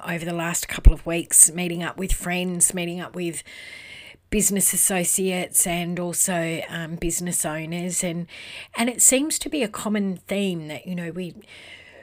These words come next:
there's still that uncertainty around where life's heading and, and how life will be. I suppose it's particularly hard here in Melbourne, where we are the most locked down city in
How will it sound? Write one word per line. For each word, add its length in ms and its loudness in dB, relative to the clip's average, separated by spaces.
there's 260 2
still 240 4
that 220 2
uncertainty 720 2
around 480 -6
where 280 -2
life's 380 0
heading 380 0
and, 260 -10
and 140 -8
how 260 -6
life 340 -4
will 120 -8
be. 400 -4
I 40 0
suppose 440 2
it's 140 -4
particularly 600 -4
hard 340 0
here 420 2
in 400 -2
Melbourne, 600 0
where 380 0
we 260 2
are 220 -2
the 80 -4
most 420 0
locked 320 -4
down 400 -2
city 440 0
in 540 -4